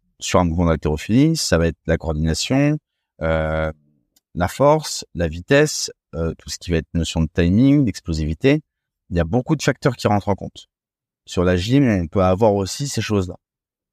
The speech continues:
Sur la force, c'est quasiment que de la notion de levier. Il y a certaines personnes qui arrivent à avoir des petits déclics quand c'est des, euh, des, des modifications en termes de souffle, de gainage.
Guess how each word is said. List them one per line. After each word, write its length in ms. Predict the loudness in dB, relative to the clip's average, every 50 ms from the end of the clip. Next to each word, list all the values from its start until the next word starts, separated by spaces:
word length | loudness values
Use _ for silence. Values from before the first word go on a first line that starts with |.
| _ _ _
Sur 220 | -14 -4 -2 2
la 120 | 2 2 2
force, 440 | 2 0 -2 -2 -2 -10 -14 -16 _ _
c'est 180 | -18 -10 -8 -2
quasiment 320 | 0 0 0 2 0 0
que 100 | 0 0
de 80 | 0 2
la 60 | 2
notion 320 | 4 2 2 0 -2 -2 0
de 80 | 0
levier. 360 | 0 0 0 -2 -2 -4 -6 -6 _ _ _ _ _ _ _ _ _ _ _ _ _ _
Il 60 | -4 -4
y 40 |
a 40 | -4
certaines 340 | 0 0 0 2 2 0 2
personnes 420 | 2 0 -2 0 0 2 2 2
qui 120 | 2 2 2
arrivent 120 | 2 4
à 60 | 2
avoir 240 | 2 2 2 2 2
des 100 | 0 -4
petits 160 | -8 -8 -2
déclics 540 | 0 0 0 2 2 2 2 2 0 -6 -14 -14 -16 -6
quand 140 | -4 -4
c'est 180 | -2 0 -2 -2
des, 320 | 0 2 2 2 4 4
euh, 140 | 2 2 0 0 -4 -10 _ _ _ _ _ _
des, 160 | -6 -4 -4 -4
des 160 | -2 -2 0
modifications 560 | 0 0 0 -2 -4 0 0 0 0 2 0
en 60 | 0 0
termes 220 | 2 0 0 0
de 120 | 0 -2
souffle, 460 | -4 -4 -6 -8 -8 -8 -8 -8 -8 -4
de 120 | -4 -4
gainage. 580 | -2 0 2 4 4 4 4 4 4 2 0